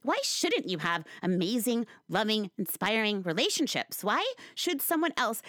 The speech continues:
get to have it and not you? You deserve it. Ask yourself, who makes you feel safe? Who can you be vulnerable with? Then go a level deeper and ask, how am I showing up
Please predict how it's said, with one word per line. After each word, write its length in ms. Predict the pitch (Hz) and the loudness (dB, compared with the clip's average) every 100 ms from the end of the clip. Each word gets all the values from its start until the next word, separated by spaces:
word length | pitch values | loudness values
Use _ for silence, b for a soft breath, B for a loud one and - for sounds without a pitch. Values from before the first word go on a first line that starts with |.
| B | B
get 120 | - 240 | -4 0
to 60 | |
have 220 | 254 214 180 | 0 0 0
it 140 | 185 b | -2 b
and 160 | 175 165 | -2 0
not 220 | 175 - | 0 -2
you? 140 | 143 - _ _ _ _ _ _ _ _ | -6 -10 _ _ _ _ _ _ _ _
You 420 | - 220 269 294 302 _ _ - | -2 2 2 0 -4 _ _ -6
deserve 420 | 233 - 170 165 | -2 0 0 0
it. 280 | - - - _ _ _ _ | -6 -12 -18 _ _ _ _
Ask 240 | 294 392 - | -2 -2 -4
yourself, 400 | 208 - - _ _ _ B B | -6 -8 -16 _ _ _ B B
who 320 | - 370 440 427 b b b b b - | 0 2 0 -4 b b b b b 0
makes 320 | 247 254 - | 0 0 0
you 220 | 233 214 | 2 2
feel 260 | 196 196 175 | 2 0 0
safe? 600 | - 147 - - - - | 0 -2 -4 -10 -18 -16
Who 260 | - 311 370 | 0 2 2
can 200 | - 311 | 0 0
you 140 | 254 | 2
be 180 | 254 254 | 0 0
vulnerable 680 | 220 170 185 220 208 175 151 | -2 0 2 2 0 0 -2
with? 400 | 120 135 - - _ | -2 -6 -10 -20 _
Then 180 | - 220 | -2 0
go 260 | 247 262 277 b b b - | 2 0 -2 b b b -2
a 80 | |
level 260 | 240 247 240 | 0 2 0
deeper 460 | 196 175 - - 202 _ b b b - | 0 -4 -4 -6 -8 _ b b b -4
and 140 | 190 | 0
ask, 260 | 180 170 - b b b | 0 -2 -6 b b b
how 380 | - 247 269 311 | -2 2 2 2
am 180 | 254 - | 0 0
I 340 | 208 196 196 196 | 2 4 2 0
showing 440 | - - 208 220 | 0 2 2 2
up 280 | 175 170 - | 2 0 -4